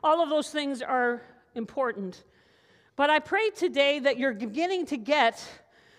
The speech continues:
a little of the understanding of that new creation that was happening in that tomb.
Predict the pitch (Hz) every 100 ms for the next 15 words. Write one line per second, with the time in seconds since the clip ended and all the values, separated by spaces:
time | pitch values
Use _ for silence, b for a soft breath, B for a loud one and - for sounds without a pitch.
0 | B B 240 262 370 359 330 269 302 294
1 | 277 - - - 302 294 294 269 247 240
2 | 247 254 262 339 339 330 302 302 - 262
3 | 240 240 233 233 277 285 285 262 254 240
4 | 240 262 254 233 233 - 208 165 147